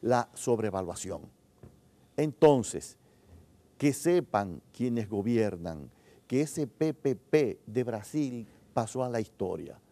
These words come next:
porque una presidenta que manejó arbitrariamente el presupuesto fue depuesta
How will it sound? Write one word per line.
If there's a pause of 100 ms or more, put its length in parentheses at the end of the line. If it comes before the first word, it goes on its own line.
(340)
porque
una
presidenta (320)
que
manejó (340)
arbitrariamente
el
presupuesto (280)
fue
depuesta